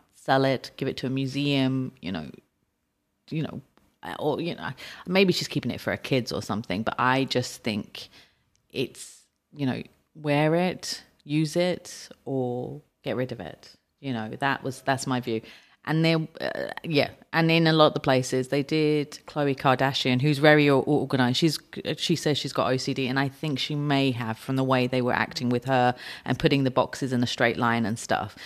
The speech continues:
So she's a different kind of client, and they've worked with her in the past, so they know what her psychological methods, you know, how she is psychologically, you know what I mean? So they,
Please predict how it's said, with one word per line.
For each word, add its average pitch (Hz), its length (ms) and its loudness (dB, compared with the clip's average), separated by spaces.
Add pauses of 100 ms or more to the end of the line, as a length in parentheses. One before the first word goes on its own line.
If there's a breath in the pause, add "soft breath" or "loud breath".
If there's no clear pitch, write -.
(200 loud breath)
So - 140 -2
she's 156 240 2
a 147 40 2
different 151 300 0
kind 131 140 2
of 123 60 -2
client, 123 380 -2
and 131 160 2
they've 131 240 2
worked 143 380 6
with 139 180 2
her 127 380 4 (220)
in 151 180 2
the 139 60 2
past, 139 440 4
so 151 120 4
they 143 160 2
know 147 320 4
what 131 180 2
her 131 140 0
psychological 135 960 2 (1200 loud breath)
methods, 165 640 0
you 185 100 2
know, 151 100 2
how 170 140 4
she 170 220 6
is 151 100 6
psychologically, 151 800 4
you 127 80 4
know 131 60 4
what 139 100 6
I 139 60 4
mean? 131 260 2
So 151 300 8
they, 185 460 8